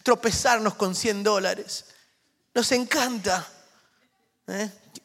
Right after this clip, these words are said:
¿Cuántos quisieran estar corriendo y romperse el pie contra una barra de oro? Nos encantaría. Pero ¿cuánto estamos preocupados por el Maestro?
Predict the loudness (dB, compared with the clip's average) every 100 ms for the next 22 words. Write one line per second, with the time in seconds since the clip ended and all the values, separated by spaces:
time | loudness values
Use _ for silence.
0 | _ _ _ 0 2 0 -2 0 2 0
1 | 0 -2 -2 -4 -8 -10 -18 -4 0 2
2 | 0 2 2 2 0 0 0 0 0 0
3 | 4 6 6 6 4 6 4 2 -2 -12
4 | -20 -20 -20 _ _ _ _ _ _ _
5 | _ _ _ _ _ _ _ _ _ _
6 | _ _ -6 -4 -4 -2 -2 -2 -4 -4
7 | -2 -2 -4 -10 -20 _ _ _ _ _
8 | _ _ -8 -4 -4 -2 0 0 0 -4
9 | -4 -2 -2 -2 -8 -10 -8 -8 -12 -10
10 | -12 -12 -14